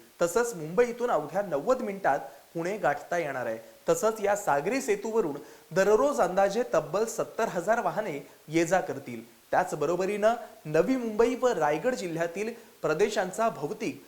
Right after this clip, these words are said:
व आर्थिक विकास देखील या प्रकल्पांमुळे होणार आहे. तसंच मुंबई पोर्ट व जवाहरलाल नेहरू पोर्ट दरम्यान वेगवान दळणवळण शक्य होणार आहे आणि सगळ्यात महत्त्वाचं, मुंबई व नवी मुंबई रायगड मुंबई पुणे द्वितगती महामार्ग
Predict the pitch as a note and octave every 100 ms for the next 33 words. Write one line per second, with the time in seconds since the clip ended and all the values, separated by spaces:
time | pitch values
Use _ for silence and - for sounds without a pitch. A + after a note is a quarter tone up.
0 | - D#3+ G3+ D#3 D3 A3+ A#3 D#3+ C#3 G#3
1 | B3+ F#3+ G3+ E3 B2+ - - E3+ G3+ E3
2 | D#3+ E3+ A3 G3+ D3 F#3 D#3+ D#3+ B2+ G#2
3 | - - _ _ - F#3+ B3+ C#4 G3+ F3
4 | F#3 A#3+ C#4+ - G#3+ - - - - _
5 | G3+ E3 E3+ A3+ G#3 G#3+ B3 C#4 G#3 D#3
6 | F#3 A3 - - A3 - E3 F3+ F#3 C3
7 | B2+ - - - C#3+ F3 E3+ A3 C4 G#3
8 | D#3 E3+ E3+ F#3 A3 F#3 - F#3 C3 C3
9 | C3 B2 A2+ - - C#3+ F3+ D3+ C#3 F3+
10 | G#3+ D#3 C3+ E3+ G3+ G3+ C3+ B2 - -
11 | - F3 G3 G#3+ C4+ C#4 C#4 F#3+ D#3+ F#3
12 | C#4 B3 G3 A3 A#3+ E3+ C#3+ F3 E3+ A#2+
13 | - - - F#3 F#3+ D#3+ D3 F3 G3 F3
14 | D3 D3+ F#3 G3+ A#3 G#3+ D3+ G#3+ B3 D#3+